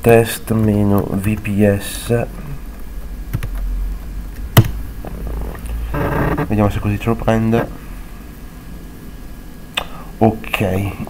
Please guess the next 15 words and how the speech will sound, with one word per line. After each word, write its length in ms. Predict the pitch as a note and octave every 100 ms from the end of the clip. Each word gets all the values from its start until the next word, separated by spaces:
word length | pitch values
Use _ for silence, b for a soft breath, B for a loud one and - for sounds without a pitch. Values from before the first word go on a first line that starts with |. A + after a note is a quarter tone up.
| - -
<clears throat> 720 | - - - - - - - - B B B B B B -
Ora 320 | A2 G#2+ -
ce 140 | - A2
l'ha 100 | A2+
preso, 500 | A#2 A#2 A2+ A#2 -
infatti 640 | G#2 G#2 - G#2 - -
se 180 | - -
noi 340 | G#2 G#2 G2 F2+ - -
andiamo 800 | G#2+ G#2 G2+ G2+ G#2 G#2+ G#2+ - -
a 220 | - G#2+
vedere, 800 | G#2 G2+ F#2 G2 G2 G2 F#2+ F#2 - - - - - - - - - - - - - - - - - - - - - - - - - - - - - - - - - - - -
andiamo 440 | - G2 G#2 G#2 G#2
a 20 |
vedere 540 | G#2 G2+ G#2 G2+ G#2 - - G#2 G2
la 240 | G#2+ G2